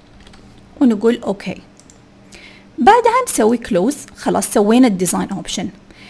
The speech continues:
الحين لو حددنا على الريلينج راح يشتغل معنا، معانا الأوبشن اللي هو add to set، فنقول له add to set، فبنضيفه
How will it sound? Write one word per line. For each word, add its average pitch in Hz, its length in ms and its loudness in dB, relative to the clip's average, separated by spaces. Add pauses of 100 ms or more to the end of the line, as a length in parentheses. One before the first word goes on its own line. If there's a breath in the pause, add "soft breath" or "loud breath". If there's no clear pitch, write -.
(200 loud breath)
الحين 403 200 0 (120)
لو 202 180 2 (240)
حددنا 240 520 4
على 254 200 2
الريلينج 220 500 0 (280)
راح 254 200 -2
يشتغل 294 460 2
معنا، 240 560 4 (240 loud breath)
معانا 214 380 4
الأوبشن - 460 2
اللي 220 160 2
هو 214 260 -2
add 185 280 -4
to 180 40 -4
set، - 380 -10 (280 soft breath)
فنقول 247 340 4
له 294 260 2
add 247 200 -6
to 196 40 -4 (120)
set، - 280 2 (560 soft breath)
فبنضيفه 247 640 4